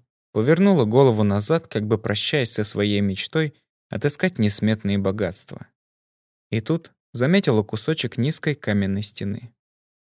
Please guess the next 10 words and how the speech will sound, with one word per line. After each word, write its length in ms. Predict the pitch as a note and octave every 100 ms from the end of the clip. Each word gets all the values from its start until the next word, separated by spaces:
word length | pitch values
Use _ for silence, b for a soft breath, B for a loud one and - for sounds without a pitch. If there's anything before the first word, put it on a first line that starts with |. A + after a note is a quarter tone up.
| _ _ _ _ _ _ -
Винсан 480 | G#2 G2+ G2+ F#3 F3+
перехватил 580 | D3 A#2+ A2+ A#2 C#3 A2
взгляд 380 | A2 A2+ G2+
жены 400 | G#2 G2+ C3+ D3+ - _ _
и 60 | C3
пояснил: 540 | C3 A2 - D2+ A2+ - _ _ _ _ _ _ _ _ _ _ -
"Это, 260 | - C#3
наверное, 680 | E3+ D#3+ D#3+ D3+ D3+ C#3+ B2+
старая 420 | A#2 - A#2+ A#2+
хижина". 560 | A#2 - B2+ F2+ - -